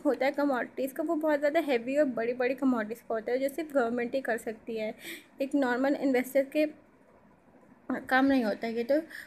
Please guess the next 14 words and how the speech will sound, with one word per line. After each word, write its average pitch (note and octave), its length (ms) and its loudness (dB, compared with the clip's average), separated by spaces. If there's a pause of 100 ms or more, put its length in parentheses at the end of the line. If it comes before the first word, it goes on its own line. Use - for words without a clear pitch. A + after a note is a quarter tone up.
(140)
इसमें D4 240 6
government C4 400 4
का D#4 80 4
बहुत C4+ 280 0
ज़्यादा B3 260 0
important C4 460 0
role C#4 180 0
है, E4 80 0
ज़्यादा C4 280 0
से B3+ 60 -8
ज़्यादा B3+ 260 2
export A3+ 400 -4
करने G#3 320 -4
का। G#3+ 260 -4